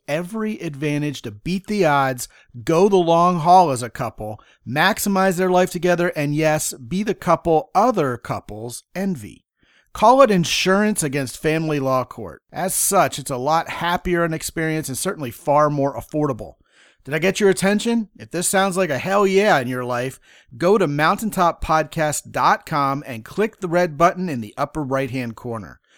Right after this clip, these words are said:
Sure, you've heard me talk about that at the end of every episode, but you can definitely use your free call to discuss what I just told you about. The women in these guys' lives are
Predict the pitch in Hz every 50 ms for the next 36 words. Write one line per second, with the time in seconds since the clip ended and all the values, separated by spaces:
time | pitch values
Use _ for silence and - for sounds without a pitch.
0 | _ _ _ _ - - - 185 127 127 170 220 196 220 202 175 160 147 - -
1 | 170 156 156 - 151 139 151 147 143 143 - 143 139 139 127 - 127 120 - 131
2 | - - 147 151 143 139 127 117 - _ _ _ _ _ 160 165 170 156 156 156
3 | 151 - 139 131 - - 110 - - 98 85 80 65 _ _ - 131 127 - _
4 | _ _ _ _ _ _ 143 156 - 160 143 135 127 160 170 220 - - 302 311
5 | 214 180 165 147 147 170 185 180 151 147 135 127 - - 160 156 143 - - 156
6 | 165 180 175 160 - 113 123 120 - - - 147 151 160 - - 117 110 120 127
7 | 135 143 - - 240 233 226 180 131 120 104 90 80 87 76 67 65 - _ _
8 | _ _ _ _ _ _ _ _ _ _ 139 139 139 160 196 233 254 262 226 208
9 | 175 165 170 175 151 143 165 151 151 147 127 139 139 139 139 139 135 123 127 117
10 | -